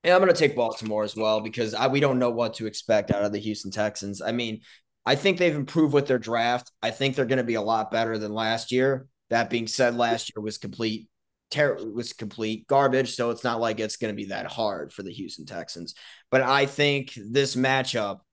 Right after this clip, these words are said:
is really tough out of the gate. They're going up against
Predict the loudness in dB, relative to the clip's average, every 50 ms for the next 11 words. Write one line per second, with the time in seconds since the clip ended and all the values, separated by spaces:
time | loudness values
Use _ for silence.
0 | _ _ _ -4 -2 -2 -2 -2 0 2 2 4 2 0 0 2 2 2 2 2
1 | 0 -2 -2 -4 -6 -8 -6 -6 -4 -4 -4 -6 -6 _ -6 -6 -2 0 0 0
2 | 2 2 2 0 0 -2 -2 -4 -4 -4 -4 -6 -8 -12 -14